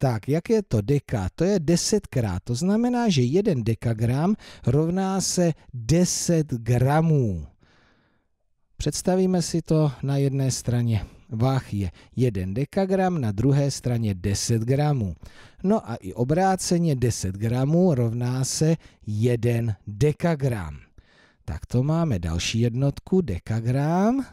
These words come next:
ta je desetkrát větší než gram, hekto nepoužíváme, ale kilo,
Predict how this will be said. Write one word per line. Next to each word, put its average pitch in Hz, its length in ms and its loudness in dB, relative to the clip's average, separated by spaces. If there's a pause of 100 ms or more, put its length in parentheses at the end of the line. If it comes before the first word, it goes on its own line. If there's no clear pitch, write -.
ta 92 140 -4
je 78 140 -4
desetkrát 147 720 -2
větší 165 320 0
než 160 260 0
gram, 156 320 -2 (260)
hekto 117 360 -4
nepoužíváme, 156 840 0
ale 127 240 -2
kilo, 196 420 2